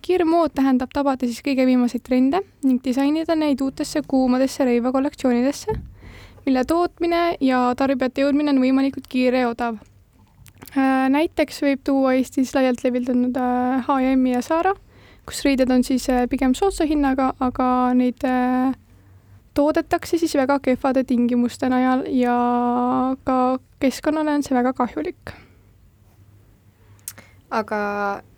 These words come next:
Speaker 2: kõik, ma arvan, teavad, et, äh, keskkonnale on, äh, peamine mõju on prügi, et, äh, kuna riideid on nii palju, neid toodetakse, no tõesti palju, aga see ei ole nagu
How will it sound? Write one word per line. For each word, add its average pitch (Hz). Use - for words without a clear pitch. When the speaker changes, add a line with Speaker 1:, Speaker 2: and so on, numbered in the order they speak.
Speaker 2:
kõik, 262
ma 208
arvan, 208
teavad, 220
et, -
äh, 196
keskkonnale 196
on, 190
äh, 190
peamine 190
mõju 196
on 185
prügi, 254
et, 196
äh, 185
kuna 185
riideid 196
on 180
nii 185
palju, 254
neid 190
toodetakse, 185
no 190
tõesti 220
palju, 180
aga 196
see 220
ei 208
ole 196
nagu 180